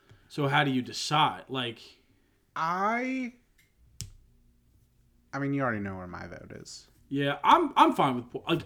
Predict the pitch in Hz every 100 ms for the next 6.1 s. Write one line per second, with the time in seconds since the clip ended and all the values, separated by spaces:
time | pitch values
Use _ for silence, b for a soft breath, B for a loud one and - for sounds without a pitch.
0 | - 185 254 220 156 - 170 170 170 170
1 | 160 165 139 151 135 117 _ _ - -
2 | 151 156 185 196 151 190 196 196 156 160
3 | 147 135 143 139 123 - - 143 160 151
4 | 147 139 131 127 123 127 123 120 117 120
5 | 123 113 - b b b b b b 156
6 | 175